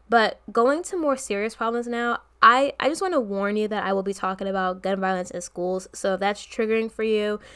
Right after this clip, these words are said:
I recommend you do not listen to this part of the podcast. I won't go too in depth though, because I don't like talking about it since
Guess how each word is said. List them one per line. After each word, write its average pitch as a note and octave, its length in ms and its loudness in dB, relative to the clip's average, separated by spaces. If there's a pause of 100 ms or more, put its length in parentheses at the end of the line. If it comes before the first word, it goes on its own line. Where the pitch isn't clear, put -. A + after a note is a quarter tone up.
(200)
I - 80 2
recommend G#3 480 -2
you G3 60 -4
do G3 80 -4
not F#3+ 180 -4
listen F#3 200 -8
to G3 120 -6
this F3+ 180 -6
part F#3 360 -4 (100)
of E3+ 420 -6
the F#3+ 120 -8
podcast. - 720 -14 (880)
I C4 80 12
won't F#4+ 180 4
go F4+ 100 4
too C#4+ 160 2
in C4 160 6
depth C4+ 320 2
though, C#4+ 220 2
because B3 260 -4 (140)
I F#3 100 0
don't C4+ 120 4
like C4 120 0
talking G#3+ 300 -4
about A#3 260 -4
it A3+ 100 -4
since G3+ 280 -6